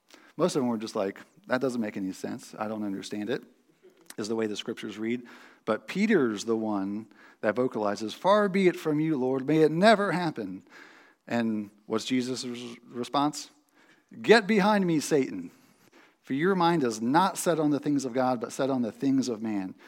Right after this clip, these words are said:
You are thinking in a humanly way if you don't understand that the Christ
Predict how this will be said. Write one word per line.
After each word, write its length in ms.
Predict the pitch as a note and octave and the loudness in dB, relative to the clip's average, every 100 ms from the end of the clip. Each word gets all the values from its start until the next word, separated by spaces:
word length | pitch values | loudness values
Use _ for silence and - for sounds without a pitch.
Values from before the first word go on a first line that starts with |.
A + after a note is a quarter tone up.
| - _ | -20 _
You 220 | C#3+ G3 | -2 0
are 160 | E3 C3 | 0 0
thinking 400 | D#3 D3+ D3+ C#3 | -2 -2 -2 -2
in 140 | C3+ | -2
a 120 | A#2+ | -2
humanly 720 | A2 - E3+ E3+ E3 D#3+ D#3 | -4 -6 -4 -2 -2 0 -2
way 460 | C#3+ A2+ G#2 G2 G2 - - - | 0 -2 -2 -4 -6 -12 -20 -12
if 220 | - G2 | -10 -8
you 120 | C3+ | -2
don't 180 | D#3 D3 | 0 2
understand 520 | C3+ B2+ A#2+ B2 A#2+ | 2 -2 -2 -2 0
that 140 | A2 G#2 | -2 -4
the 80 | A2 | -8
Christ 520 | - B2 A#2+ - | -4 -2 -2 -4